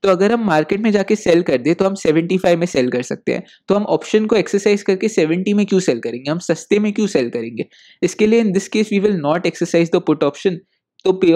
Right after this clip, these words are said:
off आ जाएगा ज़ीरो का, कुछ pay off नहीं होने वाला, because we did not exercise the put option। प्रीमियम तो हमारे पॉकेट से गया ही है, इसके लिए माइनस सेवन का, और नेट प्रॉफिट इस केस में आ गया माइनस सेवन।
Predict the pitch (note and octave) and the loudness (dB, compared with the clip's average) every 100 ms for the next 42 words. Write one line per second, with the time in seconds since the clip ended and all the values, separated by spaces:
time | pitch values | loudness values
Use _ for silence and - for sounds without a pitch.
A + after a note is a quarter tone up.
0 | F#3+ F#3+ F3+ F#3 F3+ D3+ F3+ C#3 C#3+ D#3+ | 4 2 2 2 2 0 0 2 4 4
1 | F3 - D#3+ - D#3 D#3+ E3 D#3+ D#3+ D#3 | 2 0 -2 2 2 2 -2 -4 -2 -2
2 | D#3+ E3 D#3 E3 D#3+ D3+ D#3 D3 D#3+ D3 | -2 -2 0 0 0 -2 -2 -2 -2 -2
3 | - D#3 E3+ D#3+ E3+ E3 D#3 D3 - F3+ | -4 -4 0 0 0 0 -2 -2 -2 -4
4 | C#3+ _ - _ F3 E3+ G3 G3+ G#3 G3 | -4 _ -20 _ 0 2 2 0 0 0
5 | G3 G3 F3 F3 E3+ F#3+ D#3 D3+ C#3+ D#3 | 0 0 0 -2 0 0 2 2 2 2
6 | F3 F3 F3+ D#3 - D#3+ D#3+ C#3 C#3 - | 2 2 2 0 0 2 2 -2 -6 -4
7 | E3 D#3+ E3+ F#3+ F3+ _ - E3+ E3 F#3 | -2 -2 -2 -4 -6 _ -4 -2 -2 -2
8 | F#3+ F3 F#3+ F#3 F#3 E3+ D#3+ - D#3 D3 | 0 0 2 -2 -2 0 -2 -2 -2 0
9 | F3+ D3 B2+ C3 - B2+ B2+ | 0 -2 -4 -4 -4 -4 -4